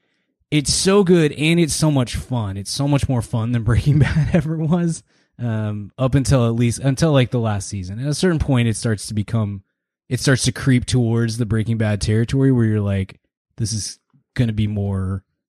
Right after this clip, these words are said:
it's gonna be a lot heavier," but, um, man, it's so good. Anyway, so I started the re-binge today, and I'm, I'm reminded immediately of how great Odenkirk is and how good this show is, and, uh, ho-,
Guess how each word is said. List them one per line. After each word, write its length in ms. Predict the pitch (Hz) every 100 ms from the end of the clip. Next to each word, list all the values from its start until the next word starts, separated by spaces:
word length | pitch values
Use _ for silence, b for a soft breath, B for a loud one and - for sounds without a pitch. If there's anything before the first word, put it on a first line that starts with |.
| _ _ _ _
it's 120 | 123
gonna 120 | 120
be 80 | 131
a 60 | 120
lot 180 | 113 110
heavier," 540 | 120 123 160 175 165
but, 360 | 113 110 107 107
um, 420 | 107 98 92 92
man, 260 | 170 170 139
it's 160 | 123
so 160 | - 120
good. 240 | 104 92
Anyway, 300 | 95 135 110
so 140 | 101 139
I 60 |
started 280 | 139 202 185
the 60 | 156
re-binge 420 | 139 127 123 110
today, 460 | 123 110 107 101 95
and 140 | 101
I'm, 320 | 101 101 98 _
I'm 320 | 110 101 98 _ _ _ _ _ _
reminded 440 | 127 123 120 117 117
immediately 500 | 110 107 110 101 101
of 80 | 95
how 180 | 107
great 280 | 101 107 104
Odenkirk 460 | 101 107 107 120 104
is 260 | 107 98
and 100 | 95
how 140 | 92 98
good 200 | 95 92
this 120 | 92
show 300 | - 98 95
is, 260 | 90 87 85
and, 220 | 87 82
uh, 160 | 82 87 _ _ _ _ _
ho-, 160 | _